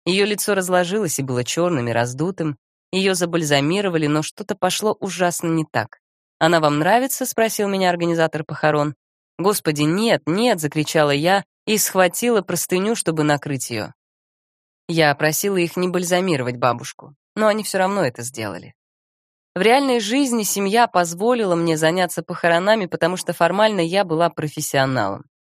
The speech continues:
Мы решили устроить простое прощание, а затем кремацию при свидетелях. Когда мы пришли в зал для прощаний, я поняла, что имел в виду мужчина из Новой Зеландии или Австралии,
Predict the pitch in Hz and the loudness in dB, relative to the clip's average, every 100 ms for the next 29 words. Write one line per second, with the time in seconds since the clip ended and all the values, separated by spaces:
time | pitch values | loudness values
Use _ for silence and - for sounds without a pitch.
0 | _ - 240 233 - 233 208 190 - 226 | _ -2 0 0 -2 -2 -2 -4 0 0
1 | 170 - 175 - 175 143 151 156 214 214 | 0 0 -2 0 -2 0 0 0 0 2
2 | 185 131 127 120 170 165 160 160 190 - | 2 0 0 0 -2 -2 0 2 0 0
3 | 156 143 143 - 135 127 - - 80 - | -4 -4 -6 -4 -4 -4 -8 -10 -16 -18
4 | _ _ _ _ _ - 208 247 247 214 | _ _ _ _ _ 0 2 2 0 -2
5 | 214 214 202 185 170 151 147 156 151 - | -4 -2 -2 2 2 2 -2 0 -2 0
6 | 220 226 220 - - 196 214 208 202 226 | 0 0 -2 -8 -6 -2 -2 -2 0 0
7 | - - 220 226 190 165 147 147 156 208 | 0 -4 0 0 2 0 0 -2 -2 -2
8 | 175 - 180 175 147 156 151 143 135 135 | -2 -2 -2 -2 0 0 0 -2 -2 0
9 | 120 107 104 95 - 143 123 101 - 151 | 0 -2 -10 -14 -6 -2 0 -2 -2 0
10 | 202 190 156 | 0 0 -6